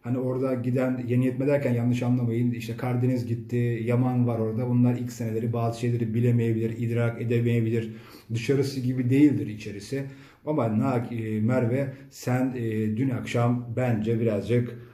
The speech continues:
birazdan da fazla bir timsah gözyaşları döktün. E, tecrübesiz değilsin. Sen, e, işin nereye gideceğini, e,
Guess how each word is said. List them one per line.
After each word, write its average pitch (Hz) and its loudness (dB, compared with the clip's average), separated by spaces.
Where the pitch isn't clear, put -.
birazdan 120 4
da 110 -2
fazla 107 -4
bir 107 -6
timsah 113 -4
gözyaşları 104 -4
döktün. 123 0
E, 101 -2
tecrübesiz 139 2
değilsin. 143 2
Sen, 139 -2
e, 120 -6
işin 139 0
nereye 147 8
gideceğini, 120 0
e, 110 -4